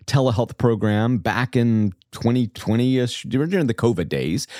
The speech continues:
Uh, and of course, Walmart then partnered with pawp, P A W P,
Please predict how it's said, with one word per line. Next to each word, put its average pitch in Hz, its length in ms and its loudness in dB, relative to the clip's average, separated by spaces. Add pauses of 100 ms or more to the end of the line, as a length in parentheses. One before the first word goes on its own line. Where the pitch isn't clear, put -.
(200)
Uh, 131 220 2
and 139 140 2
of 139 100 -4
course, 147 240 0
Walmart 139 540 2
then 131 180 2
partnered 120 640 0
with 107 320 0
pawp, 123 560 0
P 131 200 2
A 113 80 2
W 101 440 2
P, 101 500 0